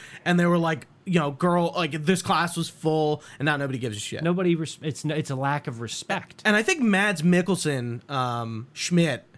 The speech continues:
Speaker 1: has a line and he says something like, something about, like, the world doesn't respect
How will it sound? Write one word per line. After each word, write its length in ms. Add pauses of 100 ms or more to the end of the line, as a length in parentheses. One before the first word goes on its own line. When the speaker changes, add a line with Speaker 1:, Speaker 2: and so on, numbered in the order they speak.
Speaker 1:
has 240
a 40
line 540
and 140
he 100
says 300
something 240
like, 260 (380)
something 280
about, 440
like, 260
the 80
world 760 (140)
doesn't 380
respect 520